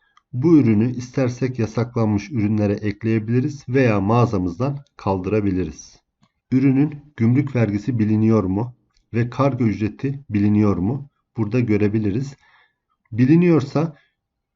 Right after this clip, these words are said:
ürün maliyeti hesaplamada bilinen ücretler yansıtılacaktır. Eğer bilinmiyorsa ve biz mağazamıza bu ürünleri ekliyorsak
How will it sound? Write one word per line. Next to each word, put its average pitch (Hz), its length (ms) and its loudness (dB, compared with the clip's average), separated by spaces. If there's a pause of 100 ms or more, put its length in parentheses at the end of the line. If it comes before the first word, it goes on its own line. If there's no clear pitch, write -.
ürün 131 240 4
maliyeti 113 680 4
hesaplamada 123 920 -2 (160)
bilinen 127 640 2 (600)
ücretler 123 560 0
yansıtılacaktır. 107 1000 -4 (460)
Eğer 120 400 0
bilinmiyorsa 139 1000 0
ve 117 200 2
biz 110 320 0 (380)
mağazamıza 117 680 0
bu 143 140 2
ürünleri 117 360 2
ekliyorsak 151 880 -4